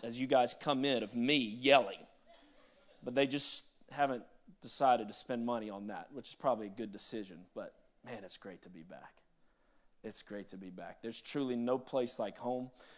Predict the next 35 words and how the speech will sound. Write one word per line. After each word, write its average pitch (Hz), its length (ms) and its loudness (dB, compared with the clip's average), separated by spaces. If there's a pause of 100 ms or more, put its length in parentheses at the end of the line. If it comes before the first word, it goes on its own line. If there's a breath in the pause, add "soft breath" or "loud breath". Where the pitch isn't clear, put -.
As 139 140 -4
we 160 80 4
talk 170 260 4
about 135 320 6
deep 151 260 0
and 135 140 2
wide, 143 340 8
I'm 127 120 4
just 131 180 -8
gonna 131 140 -4
confess 143 520 -2
to 160 140 -6
you, 175 80 2
I've 131 120 4
already 135 220 6
put - 260 -8
that 135 180 2
into 120 140 -4
practice. 139 540 -4
I 135 80 4
went 117 380 -2
deep 151 320 -2
into 120 160 -2
some 101 220 -4
seafood 143 640 -2
this 143 220 -6
weekend, 160 500 -8 (800 soft breath)
and 113 140 0
now 143 200 6
I'm 135 100 6
as 113 120 0
wide 139 440 8
as 117 80 -2
a 101 60 -2
steamboat. 120 760 0